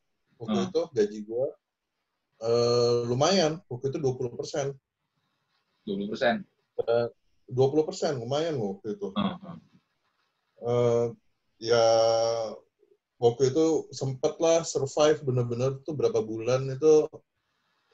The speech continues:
Speaker 1: itu pengalaman yang luar biasa sih. <laughs> Jadi jangan, jangan pikir, jangan pikir ya hidup di luar negeri, "Wah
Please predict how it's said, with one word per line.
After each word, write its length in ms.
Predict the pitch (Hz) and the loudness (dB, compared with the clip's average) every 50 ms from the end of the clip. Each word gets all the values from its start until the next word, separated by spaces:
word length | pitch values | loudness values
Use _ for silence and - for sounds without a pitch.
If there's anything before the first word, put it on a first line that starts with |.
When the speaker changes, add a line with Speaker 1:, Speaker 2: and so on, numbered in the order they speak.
| _ - | _ -6
Speaker 1:
itu 160 | 127 127 156 151 151 | 0 4 4 4 4
pengalaman 560 | 156 - 135 131 127 131 127 127 127 127 123 | 2 0 2 2 2 4 2 2 0 -2 0
yang 40 | 123 127 | 0 2
luar 160 | 127 120 117 | 0 0 2
biasa 400 | 123 123 123 123 131 135 123 120 | 2 2 2 2 2 2 0 2
sih. 160 | 120 123 113 - - - - - _ - - | 0 -2 -2 -2 -6 -12 -12 -20 _ 2 2
<laughs> 1400 | 196 - - 202 202 - - - 190 - - _ - - 330 320 302 247 - - - - - - - 466 415 403 _ _ _ 311 269 247 240 233 - - _ 127 | 2 4 4 2 2 2 4 4 4 4 4 _ -6 -4 -4 -2 0 0 0 0 -2 -6 -4 -6 -4 -4 -6 -10 _ _ _ -18 -16 -16 -16 -16 -18 -16 _ 2
Jadi 320 | 131 139 156 160 165 156 135 | 2 4 4 4 2 2 4
jangan, 400 | 139 135 131 135 135 135 135 135 - _ - | 4 4 4 4 2 2 0 -2 -6 _ -2
jangan 400 | 131 135 135 131 131 131 135 135 | 2 2 2 2 2 -4 -4 -6
pikir, 560 | 135 135 131 131 - - 143 139 139 135 135 135 135 135 127 113 120 | -8 -10 -12 -12 -10 0 4 6 6 6 4 2 -4 -4 -6 -8 -4
jangan 320 | 120 123 120 123 123 120 127 | -4 -2 -2 -2 -4 -6 -10
pikir 240 | 123 - 139 135 135 131 | -12 -4 -4 -4 -2 -2
ya 180 | 120 117 113 113 113 113 113 117 - 120 | 0 0 2 2 0 0 -2 -4 -6 -10
hidup 240 | 117 117 120 117 _ | -12 -12 -14 -14 _
di 100 | 120 117 113 | -16 -8 -2
luar 240 | 117 120 117 117 117 | 0 0 0 0 -2
negeri, 400 | 113 - 107 120 131 135 131 127 | -6 -8 -8 -6 -6 -4 -4 -2
"Wah 240 | 147 165 170 165 | 0 2 2 2